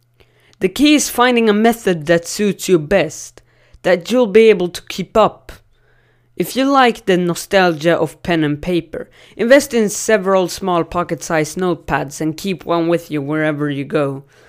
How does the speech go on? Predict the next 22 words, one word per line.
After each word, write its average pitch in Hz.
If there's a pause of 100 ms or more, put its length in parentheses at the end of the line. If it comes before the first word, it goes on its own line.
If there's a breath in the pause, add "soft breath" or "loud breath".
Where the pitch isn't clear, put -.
(320 soft breath)
If 175
the 247
paper 254
method 196
isn't 170
your 151
style, 156 (340 soft breath)
you 240
can 269
use -
the 202
Note 196
app 180
on 170
your 156
phone 170
to 156
create 151
a 160
game 156
idea 143
log, 143